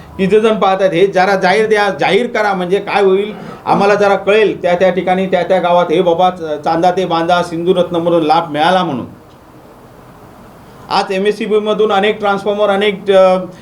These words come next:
एम-, अ, महावितरणला निधी दिला म्हणून, चांदा ते बांधा म्हणून,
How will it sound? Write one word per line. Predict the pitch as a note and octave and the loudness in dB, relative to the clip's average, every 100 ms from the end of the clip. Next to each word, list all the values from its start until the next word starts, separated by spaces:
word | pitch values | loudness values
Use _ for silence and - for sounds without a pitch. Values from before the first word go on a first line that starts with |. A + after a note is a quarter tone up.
| - | -6
एम-, | C#3+ F3+ G3 F3+ E3 E3 D#3+ D#3+ D3+ D#3 | -2 0 2 4 4 4 2 0 0 2
अ, | D3+ | 2
महावितरणला | D3 E3+ F#3+ G3+ G3+ G3+ G3+ G#3 G3+ | 2 2 0 0 -2 0 0 0 2
निधी | F#3+ G3 G#3 | 0 0 0
दिला | G3+ G3 | 2 2
म्हणून, | G3+ G#3 | 0 -4
चांदा | G3 F#3+ F#3 | -2 0 2
ते | F#3+ | 2
बांधा | F#3+ F#3 F#3+ | 2 0 0
म्हणून, | F#3+ | -2